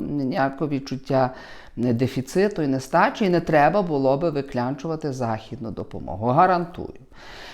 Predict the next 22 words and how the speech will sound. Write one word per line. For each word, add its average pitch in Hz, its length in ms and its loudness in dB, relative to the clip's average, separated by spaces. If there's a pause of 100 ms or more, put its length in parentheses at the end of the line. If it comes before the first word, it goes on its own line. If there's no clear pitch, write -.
Якщо 170 240 4
щось 240 240 4
і 220 40 6
забороняти, 202 720 8
знаєте, 202 500 4
на 175 260 0
три 196 220 2
роки, 185 320 4
то 175 400 4 (320)
ось, 185 220 4
наприклад, 214 720 4
е, 180 220 6
можна 220 280 2
почати 196 580 0
з 175 60 -10
того, 226 300 0
що 190 180 0
зняти 170 640 2
на 165 140 0
три 139 240 -2
роки 131 520 0
бронь 131 540 6